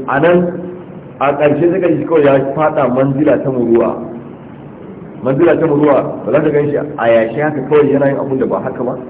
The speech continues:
ba za ka ji yana faɗan abun da ba haka ba, ba zai yi ƙarya ba, ba zai ka-, ba, maganan ma ya rage ta balle ya yi ƙarya.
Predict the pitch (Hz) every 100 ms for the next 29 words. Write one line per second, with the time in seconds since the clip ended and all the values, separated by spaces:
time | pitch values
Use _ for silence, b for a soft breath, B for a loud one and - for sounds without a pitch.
0 | - - - - - - 117 156 147 143
1 | 143 131 127 147 139 139 127 107 117 -
2 | 139 135 - - - - - - 123 156
3 | 139 143 147 151 147 156 147 - - 113
4 | 131 156 - - - 117 147 147 151 151
5 | 196 175 151 147 147 147 139 131 131 117
6 | 127 120 - 92